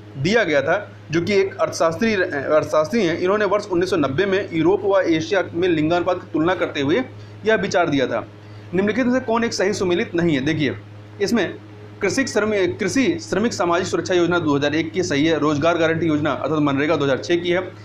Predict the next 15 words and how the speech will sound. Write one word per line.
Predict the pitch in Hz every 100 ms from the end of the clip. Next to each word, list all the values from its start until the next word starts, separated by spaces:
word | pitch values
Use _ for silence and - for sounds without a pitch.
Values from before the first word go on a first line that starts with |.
| - -
प्रधानमंत्री | - 170 233 269 247 -
ग्रामोदय | 170 170 170 175 190 214 226
योजना | 175 151 170
जो | 165
है | 185
दो | 160 156
हज़ार | 170
पाँच | 165 - 233 240
की | 196
नहीं | 170
है, | 165
बल्कि | 156 151 175
ये | 175
दो | 156 143
हज़ार, | 143 233 269